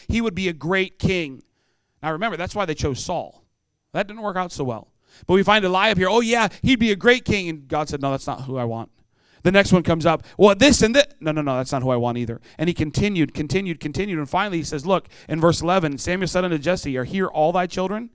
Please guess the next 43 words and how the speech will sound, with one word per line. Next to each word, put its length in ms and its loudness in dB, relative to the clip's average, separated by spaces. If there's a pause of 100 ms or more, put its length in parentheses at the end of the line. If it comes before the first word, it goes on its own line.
(640)
Look 180 -2
how 160 4
his 120 2
own 240 2
dad 400 2
describes 540 -2
him. 240 -10 (340)
It 60 -14
says, 160 2
"And 100 6
he 80 2
said, 400 2 (120)
There 200 6
remaineth 440 0
yet 140 0
the 100 -2
youngest, 580 -2 (260)
and 160 2
behold, 560 2 (240)
he 160 -6
keepeth 280 -4
the 60 -2
sheep." 380 -6 (460)
Well, 100 4
there's 160 6
the 80 2
youngest 360 2
out 200 2
there. 180 4
If 160 -2
you 80 0
think 200 -2
of 240 -6
taking 280 0
away 220 2
the 80 0
word 180 0
behold 320 -2
and 220 -8
replacing 380 -2
it 20 -6
with 180 -8
but, 320 -4